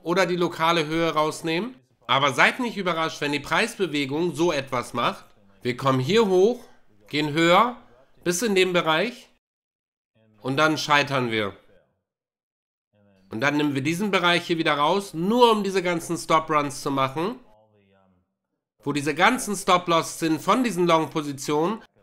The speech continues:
Also seid auf sowas vorbereitet in der nächsten Zeit. Momentan sehen wir sowas häufiger in der Preisbewegung von Bitcoin.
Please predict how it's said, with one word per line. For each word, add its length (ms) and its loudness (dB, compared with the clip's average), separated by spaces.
Also 260 0
seid 280 4
auf 140 -2
sowas 320 0
vorbereitet 600 0
in 80 -4
der 80 -2
nächsten 420 -4
Zeit. 440 -4
Momentan 600 0
sehen 220 2
wir 80 0
sowas 360 -2
häufiger 400 2
in 100 2
der 80 4
Preisbewegung 800 0
von 220 -2
Bitcoin. 560 -2